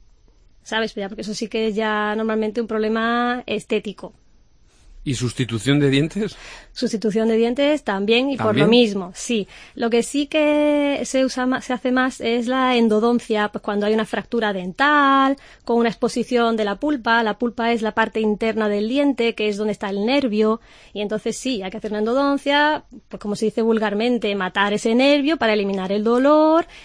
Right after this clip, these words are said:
Speaker 1: y esa pieza, pues si podemos restaurarla para que siga funcionando bien y si no, pues, pues se tiene que extraer. Pero lo ideal es conservarla, claro, y para eso hacemos la endodoncia.
Speaker 2: Ujú.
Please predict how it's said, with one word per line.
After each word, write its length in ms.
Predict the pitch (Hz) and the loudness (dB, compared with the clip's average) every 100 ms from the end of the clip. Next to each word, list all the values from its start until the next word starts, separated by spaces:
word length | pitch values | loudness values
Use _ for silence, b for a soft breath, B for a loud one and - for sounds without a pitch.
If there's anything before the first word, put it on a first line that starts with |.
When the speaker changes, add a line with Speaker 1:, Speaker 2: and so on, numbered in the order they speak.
| B | B
Speaker 1:
y 120 | - | -6
esa 180 | 214 226 | -4 -4
pieza, 400 | 240 277 277 339 | 0 -2 0 -2
pues 140 | 262 - | -2 -2
si 140 | 233 | -4
podemos 840 | - 220 208 226 220 226 220 220 - | -2 0 2 2 4 4 4 2 -2
restaurarla 1040 | 233 233 - 226 226 247 247 240 240 240 240 | -4 -4 0 0 4 6 6 4 4 4 2
para 160 | 247 240 | 0 -4
que 100 | 240 | -4
siga 240 | - 247 | -2 -2
funcionando 540 | 247 262 262 254 262 277 | -2 -2 0 0 0 0
bien 340 | 339 370 370 | 0 0 0
y 220 | 269 220 | 0 0
si 120 | 196 196 | -2 -6
no, 180 | 190 | -8
pues, 500 | 180 220 202 196 - - | -8 -6 -6 -10 -16 -16
pues 160 | - 196 | -14 -10
se 80 | 185 | -8
tiene 200 | 214 180 | -8 -8
que 100 | 175 | -12
extraer. 380 | - 170 196 - b b b b b | -14 -12 -12 -14 b b b b b
Pero 240 | 226 226 226 | -4 -2 2
lo 120 | 233 | 4
ideal 280 | 233 247 277 | 6 6 4
es 120 | 247 | 2
conservarla, 580 | 262 226 220 254 285 196 | 0 0 2 4 2 0
claro, 260 | 254 202 196 | 0 -2 -4
y 100 | 226 | -4
para 220 | 208 196 | -2 -2
eso 120 | 202 | -4
hacemos 320 | 196 214 202 190 | -4 -4 -4 -4
la 60 | |
endodoncia. 520 | 190 220 330 - 208 - _ - | -4 -6 -6 -8 -14 -20 _ -10
Speaker 2:
Ujú. 180 | 131 | -8